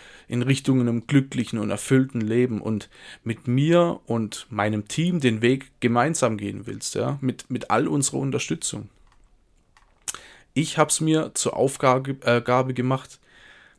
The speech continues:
dir und allen anderen Menschen, die es wollen, ähm, und die die Entscheidung getroffen haben,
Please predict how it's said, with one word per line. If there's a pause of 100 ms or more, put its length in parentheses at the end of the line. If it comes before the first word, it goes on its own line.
(300)
dir
und
allen
anderen
Menschen,
die
es
wollen, (720)
ähm,
und
die
die
Entscheidung
getroffen
haben,